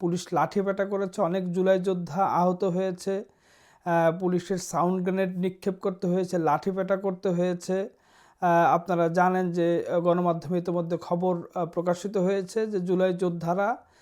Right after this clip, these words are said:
নিজেদের, আহ, জুলাই যোদ্ধা দাবি করে একদল লোক, আহ, তারা, আহ, পুলিশের বাধা এবং নিরাপত্তা তল্লাশি উপেক্ষা করে সংসদ ভবনের, আহ, কম্পাউন্ডের ভেতরে ঢুকে গিয়েছিল। ঢুকে তারা যে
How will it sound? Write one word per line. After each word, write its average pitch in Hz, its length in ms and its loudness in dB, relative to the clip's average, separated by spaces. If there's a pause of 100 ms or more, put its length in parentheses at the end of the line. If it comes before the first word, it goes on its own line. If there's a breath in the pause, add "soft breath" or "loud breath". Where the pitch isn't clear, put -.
(220 soft breath)
নিজেদের, 175 440 0
আহ, 170 560 0
জুলাই 180 240 4
যোদ্ধা 175 320 0
দাবি 180 280 2
করে 196 180 0
একদল 175 300 0
লোক, 185 540 0 (420 soft breath)
আহ, 165 260 2
তারা, 170 600 6
আহ, 175 200 4
পুলিশের 175 500 0
বাধা 170 640 4 (680 soft breath)
এবং 170 280 4
নিরাপত্তা 175 540 0
তল্লাশি 175 840 0 (400 soft breath)
উপেক্ষা 233 520 4
করে 247 400 4
সংসদ 190 460 -2
ভবনের, 190 460 0
আহ, 170 600 2
কম্পাউন্ডের 190 580 2
ভেতরে 175 380 0
ঢুকে 165 300 -2
গিয়েছিল। 196 600 -2
ঢুকে 170 360 -6
তারা 180 240 0
যে 180 260 0